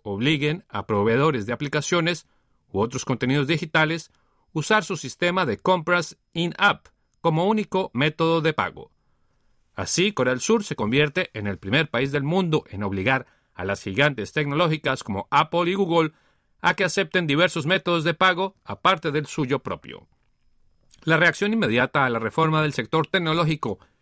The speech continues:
incluyendo desarrolladores y creadores de contenidos, ha sido eufórica, pues consideraban que la limitación en los métodos de pago jugaba en contra del progreso de la industria de servicios y contenidos digitales.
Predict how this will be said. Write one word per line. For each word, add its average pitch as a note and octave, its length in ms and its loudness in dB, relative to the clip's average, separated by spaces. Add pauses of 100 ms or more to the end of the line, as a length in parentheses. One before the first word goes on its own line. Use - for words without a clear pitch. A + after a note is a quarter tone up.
(180)
incluyendo A2+ 580 0
desarrolladores A2 800 -2
y A2 140 -10
creadores C#3 380 2
de D3 80 -6
contenidos, F3 600 0 (360)
ha - 100 -4
sido F3 240 4
eufórica, A#2 680 0 (440)
pues G3+ 200 2
consideraban E3+ 600 2
que - 100 -6
la B2+ 140 0
limitación B2 640 0
en C#3 80 0
los A#2 120 0
métodos D3+ 360 2
de D#3 80 0
pago E3 400 0 (200)
jugaba C3 440 0
en C#3 80 -4
contra F3+ 400 0
del C3 180 -2
progreso C#3 600 0 (200)
de F3+ 140 4
la G#3+ 100 4
industria F3 420 0
de E3+ 80 2
servicios F3 680 0 (100)
y F#3+ 200 -4
contenidos C#3 640 0
digitales. A2 760 -6